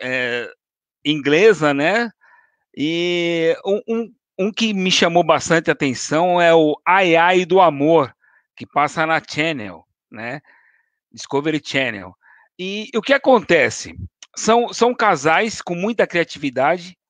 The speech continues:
e pouca responsabilidade, né? Que se propõem a fazer coisas loucas na hora que tiver fazendo o sexo, e isso não acaba muito bem, que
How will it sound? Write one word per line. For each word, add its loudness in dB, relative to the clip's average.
e -8
pouca -2
responsabilidade, -4
né? -6
Que -6
se -4
propõem 0
a 0
fazer 0
coisas 0
loucas 0
na 0
hora 0
que -20
tiver -8
fazendo -6
o -8
sexo, -2
e -4
isso 0
não 4
acaba 2
muito -4
bem, 2
que -6